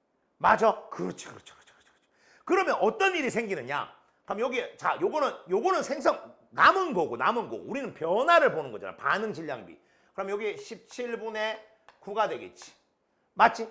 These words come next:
그럼 K 십칠분의 어떻게? 어, 십칠분의 일을 집어넣어 버리면, 아,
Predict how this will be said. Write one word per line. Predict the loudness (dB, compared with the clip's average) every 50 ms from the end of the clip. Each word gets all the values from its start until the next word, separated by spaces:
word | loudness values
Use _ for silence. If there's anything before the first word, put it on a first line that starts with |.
| -12 -18 _
그럼 | -8 -8 -8 -4
K | -2 0 0 0 -2
십칠분의 | -4 -8 -12 -10 -8 -6 -6 -6 -6 -2 0 0
어떻게? | 0 0 0 -4 -4 0 0 0 0 0 -4 -8 -8
어, | -4 -2 0 2 2 2 2 0 0 0 -2 -2 -4 -6 -8 -12
십칠분의 | -18 -18 -12 -10 -6 -6 -6 -6 -6 -6
일을 | -6 -6 -4 -6 -6
집어넣어 | -6 -6 -6 -4 -4 -4 -2 -2
버리면, | -4 -6 -6 -6 -4 -4 -6 -6 -8 -14 _ _ _ _ _ _ _ _ _ _ _ -20
아, | -20 -20 -20 -20 -20 -20